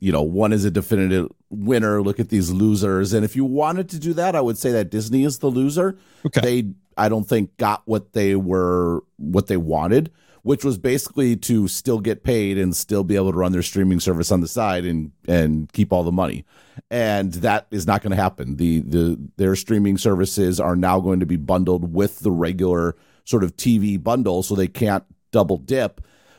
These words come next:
Speaker 1: But the reason why I sort of came down in the middle is I think that's good for Disney in the long run. I, I, I think their entire approach was misguided and unsustainable. And there's a bit where I think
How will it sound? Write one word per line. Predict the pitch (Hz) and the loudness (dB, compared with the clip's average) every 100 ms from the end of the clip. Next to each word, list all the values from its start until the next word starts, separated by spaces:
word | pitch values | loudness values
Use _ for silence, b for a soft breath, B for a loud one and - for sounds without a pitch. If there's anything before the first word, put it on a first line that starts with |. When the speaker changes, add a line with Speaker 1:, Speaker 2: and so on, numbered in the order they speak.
| - | -4
Speaker 1:
But | 95 139 - | 0 0 0
the | 147 | 0
reason | 143 190 180 156 | 0 -2 0 0
why | 131 131 127 | 0 0 0
I | 120 107 104 | 0 -2 -2
sort | - 110 | 0 0
of | 92 - | -2 -8
came | - 127 135 | -4 0 0
down | 135 123 | 0 0
in | 110 | 0
the | 98 | 0
middle | 98 147 127 104 | 0 0 0 0
is | 98 95 90 | 0 0 0
I | 85 98 | -2 0
think | - 151 | 0 -2
that's | - 147 - | 0 -2 -2
good | - 131 143 | 0 0 2
for | 151 | 0
Disney | 143 143 123 | 0 -2 0
in | 151 | 0
the | 139 | 2
long | 131 165 | 2 2
run. | 107 73 69 | 0 -2 -4
I, | 78 98 90 | 0 0 2
I, | 98 92 76 - | 0 -4 -10 -6
I | 98 | -2
think | 127 107 | 0 0
their | 85 113 107 98 B B - | 0 0 0 -4 B B -6
entire | 120 110 143 147 | -4 -2 0 0
approach | 123 - 156 156 | -2 0 0 0
was | 123 107 85 | 0 -2 0
misguided | 101 117 - 104 107 107 104 | 0 0 -2 -2 0 0 0
and | 98 | 2
unsustainable. | 104 101 92 107 123 92 82 90 b b b - | 0 -2 -2 0 2 2 0 -2 b b b -6
And | 113 101 104 | -2 0 0
there's | 107 | 0
a | 104 | -2
bit | 87 120 | -2 -2
where | - 110 | 0 0
I | 104 101 | 0 -2
think | - 104 98 | -2 -2 -2